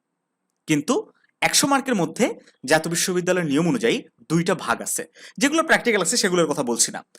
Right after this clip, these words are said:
এমনি থিওরি সাবজেক্টের কথা যদি বলি আমি, তাহলে প্রত্যেকটা সাবজেক্টে এই একশো মার্কের মধ্যে দুইটা ভাগ আছে। একটা হচ্ছে in course, একটু মনোযোগ দিবা, মনোযোগ দিলে আমি খুব সহজে, আহ, বিষয়গুলো তোমাকে বুঝাতে পারবো। আর একটা হচ্ছে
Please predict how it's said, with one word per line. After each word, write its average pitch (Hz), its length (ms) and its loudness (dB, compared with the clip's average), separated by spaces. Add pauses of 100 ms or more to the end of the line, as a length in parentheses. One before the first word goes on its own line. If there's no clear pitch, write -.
এমনি 294 160 -2
থিওরি 214 260 0
সাবজেক্টের 208 400 0
কথা 170 180 -2
যদি 170 180 -4
বলি 120 260 0
আমি, 110 300 -2 (260)
তাহলে 214 440 2 (300)
প্রত্যেকটা 285 500 -2
সাবজেক্টে 202 540 -2
এই 208 360 -2
একশো 160 300 0
মার্কের 202 280 -2
মধ্যে 147 420 -4 (320)
দুইটা 190 280 0
ভাগ 113 300 -2
আছে। - 280 -8 (580)
একটা 285 220 0
হচ্ছে 285 260 -2
in 170 120 2
course, 131 580 0 (600)
একটু 196 180 2
মনোযোগ 262 280 4
দিবা, 104 200 -2
মনোযোগ 190 300 -2
দিলে 311 200 0
আমি 160 220 0
খুব 208 160 -6
সহজে, 240 560 2 (300)
আহ, 151 160 6
বিষয়গুলো 190 380 0
তোমাকে 185 260 -2
বুঝাতে 143 320 0
পারবো। 107 320 -12 (360)
আর 214 140 6
একটা - 200 2
হচ্ছে 160 460 0